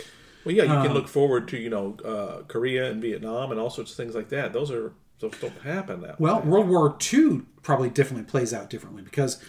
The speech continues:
Speaker 2: Japan, when it invades China, it doesn't invade one huge country.
Speaker 1: No.
Speaker 2: Instead, it would invade one small country at a time. It's much easier to pacify a small country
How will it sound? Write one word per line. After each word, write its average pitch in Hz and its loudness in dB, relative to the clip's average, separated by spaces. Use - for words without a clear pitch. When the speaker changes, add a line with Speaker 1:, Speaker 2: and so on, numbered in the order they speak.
Speaker 2:
Japan, 147 2
when 139 4
it 160 6
invades 139 6
China, 175 0
it 165 -2
doesn't 214 6
invade 175 6
one 185 4
huge 180 2
country. - -2
Speaker 1:
No. 160 -4
Speaker 2:
Instead, 135 0
it 156 0
would 160 4
invade 147 6
one 139 2
small 139 2
country 131 -2
at 110 -4
a 110 -6
time. 202 -4
It's - -10
much 262 0
easier 226 4
to 143 0
pacify 143 -2
a - -12
small 220 2
country - -8